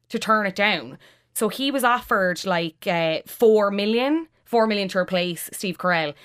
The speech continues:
H B O paid him uh, three million not to do it. And he bas-, I think James Gandolfini didn't want to do it anyway because I think he wasn't doing a lot of work at the time. But he, I, again, that was a poison chalice, I think, because if you talk to any Office fans about those later series,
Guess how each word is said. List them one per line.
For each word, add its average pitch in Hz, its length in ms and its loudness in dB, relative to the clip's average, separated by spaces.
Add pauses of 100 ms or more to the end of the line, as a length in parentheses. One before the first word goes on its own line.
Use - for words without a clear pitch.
(200)
H 202 200 -2
B 202 120 0
O 196 160 0
paid 185 260 -2
him 160 460 -2 (320)
uh, 175 200 0
three 202 360 0
million 151 420 -2
not 156 180 -4
to - 80 -12
do 143 120 -10
it. - 240 -12 (100)
And 220 120 2
he 220 100 2
bas-, 220 280 2
I 208 120 0
think 220 180 -2
James 208 180 -2
Gandolfini 185 680 -2
didn't 208 200 0
want 190 160 0
to - 60 -12
do 190 120 -2
it 185 40 2
anyway 175 220 0
because 160 220 -6
I 170 80 -4
think 185 180 -4
he 180 60 -6
wasn't 180 240 -2
doing 185 160 -2
a 185 60 2
lot 190 120 4
of 190 80 -2
work 202 220 -2
at 202 60 -10
the 220 60 -4
time. 247 480 0 (420)
But 220 120 2
he, 220 560 -2 (420)
I, 196 180 0 (100)
again, 196 340 2
that 196 120 2
was 196 100 -2
a 190 40 -4
poison 185 300 2
chalice, 165 320 0
I 175 60 0
think, 165 140 -4
because 170 140 -4
if 165 80 -4
you 170 80 -6
talk 170 220 -2
to - 120 -4
any 185 220 0
Office 160 380 -2
fans 156 300 -4
about 175 300 -2
those 190 200 -2
later 196 240 -2
series, 208 720 -4